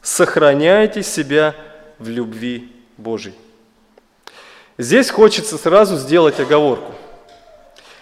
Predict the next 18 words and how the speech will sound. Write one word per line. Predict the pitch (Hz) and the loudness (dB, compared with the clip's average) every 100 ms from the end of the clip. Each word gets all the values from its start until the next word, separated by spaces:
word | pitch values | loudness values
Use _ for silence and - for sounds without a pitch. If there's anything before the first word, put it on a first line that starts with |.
| _ - | _ -2
Не | 170 | -2
следует | 196 226 277 220 214 | 0 2 4 4 4
понимать | 180 196 214 208 | 2 4 4 2
эту | 190 190 | 0 -2
фразу, | - 190 226 202 185 151 135 - | -2 2 2 4 2 0 -2 -6
э, | 143 143 139 | -2 0 0
в | - | 0
том | 208 214 | 2 2
значении, | 156 165 165 - 269 220 165 | 4 2 2 0 0 0 0
что | - - 175 175 170 127 - - - _ _ _ _ - | -2 -4 -2 2 2 -2 -10 -20 -20 _ _ _ _ -12
мы | 143 220 269 | -4 -2 -2
своими | - 165 190 202 190 | -2 0 0 2 0
силами, | 180 233 269 240 175 120 - | -2 -4 -2 0 0 -4 -8
то | 143 | -8
есть | 135 - | -8 -4
от | 143 196 | -4 0
наших | 208 202 165 - | 0 0 -6 -8
усилий, | 175 - 240 220 147 - - | -10 -6 -4 -4 -4 -8 -20